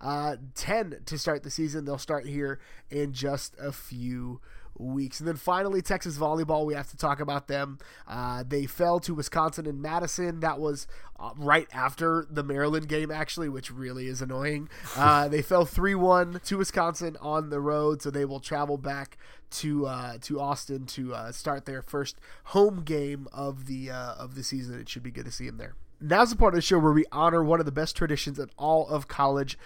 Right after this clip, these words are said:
Speaker 1: sports, Big Bertha, and we bang the drum. Kyle, what are you banging the drum on this week?
Speaker 2: Well, I, I,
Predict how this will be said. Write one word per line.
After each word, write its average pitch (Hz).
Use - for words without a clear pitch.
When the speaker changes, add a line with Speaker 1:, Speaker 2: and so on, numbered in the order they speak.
Speaker 1:
sports, -
Big 143
Bertha, 143
and 135
we 139
bang 131
the 117
drum. 120
Kyle, 185
what 208
are 254
you 262
banging 262
the 226
drum 170
on 143
this 127
week? -
Speaker 2:
Well, 107
I, 104
I, 95